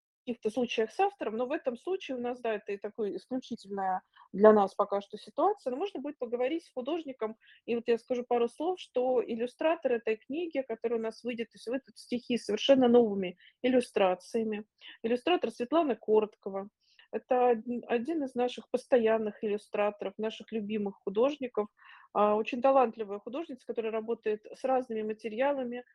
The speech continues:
а, и у неё очень много работ, можно так сказать, потому что, а, э, такой экологической направленности.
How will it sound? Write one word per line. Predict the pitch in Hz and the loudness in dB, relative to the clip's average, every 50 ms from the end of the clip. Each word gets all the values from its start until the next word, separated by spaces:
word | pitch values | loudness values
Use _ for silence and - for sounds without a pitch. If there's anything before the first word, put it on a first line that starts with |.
| _ _ _ _ _ _ - | _ _ _ _ _ _ -8
а, | 202 208 208 208 202 202 208 202 202 - - | -6 -6 -4 -4 -4 -4 -6 -6 -8 -8 -6
и | 214 214 214 214 214 214 214 208 | -6 -4 -4 -2 -2 -2 -2 -2
у | 202 - - - 190 - 120 - - 185 214 | -4 -4 -6 -8 -8 -8 -10 -6 -2 0 4
неё | 220 233 233 254 247 | 6 6 8 8 6
очень | 233 233 - - 233 | 6 2 2 0 2
много | 226 240 240 208 220 214 202 208 202 _ _ _ _ _ _ _ _ _ _ _ _ _ _ _ _ _ - | 4 4 4 4 4 2 2 0 -6 _ _ _ _ _ _ _ _ _ _ _ _ _ _ _ _ _ 2
работ, | 190 202 202 208 208 254 226 214 214 - - _ _ - | 4 4 4 4 4 2 2 2 2 0 -20 _ _ -16
можно | 202 202 196 208 - 202 | -14 -14 -14 -12 -12 -10
так | 196 - 208 202 - | -4 -4 -4 -4 -6
сказать, | - - - 202 196 202 196 202 - - | -10 -12 -10 -8 -6 -4 -6 -6 -6 -10
потому | - - - 185 190 202 | -12 -6 -4 -4 -4 -4
что, | - - - 196 190 - - - - - - - - | -6 -8 -6 -6 -6 -8 -10 -20 -20 -20 -20 -16 -10
а, | - - 190 190 185 185 185 185 175 185 | -6 -4 -2 -2 0 0 -2 -2 -2 -4
э, | 185 - - - - - | -4 -4 -6 -8 -2 4
такой | - 220 - 233 220 | 6 8 10 10 10
экологической | 214 277 269 254 240 214 233 226 - 226 214 - - 220 208 | 12 12 12 12 10 8 4 -6 -8 -10 -10 -6 -4 -4 -2
направленности. | 202 202 208 - 208 202 196 190 196 190 196 190 196 - - - - 190 190 208 | -4 -6 -8 -6 -4 -4 -4 -4 -8 -12 -12 -12 -14 -16 -16 -12 -6 -6 -6 -6